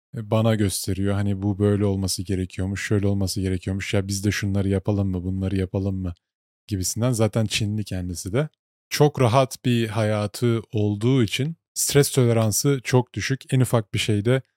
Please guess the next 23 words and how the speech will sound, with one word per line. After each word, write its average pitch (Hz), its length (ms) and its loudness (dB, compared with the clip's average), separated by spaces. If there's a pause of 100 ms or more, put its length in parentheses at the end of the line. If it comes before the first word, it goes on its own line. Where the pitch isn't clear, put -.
(380)
stres - 460 2
yapıyor. 113 500 2
Genellikle 113 560 0
ailesinden 110 880 2
aldığı 104 600 0 (680)
parayla 107 500 4
geçindiği 104 600 -2
için 127 240 -4
çalışma 113 500 2
derdi 101 260 4
yok, 120 200 2
geçim 110 360 0
derdi 95 320 0
yok. 117 300 0 (120)
Dolayısıyla 110 800 2 (200)
on 123 200 6
dört 117 140 6
Şubat 113 340 2
yaklaştığında 107 720 2
sevgililer 107 800 2
gününde 104 560 2
sevgilisi 107 760 0
olmaması 113 840 2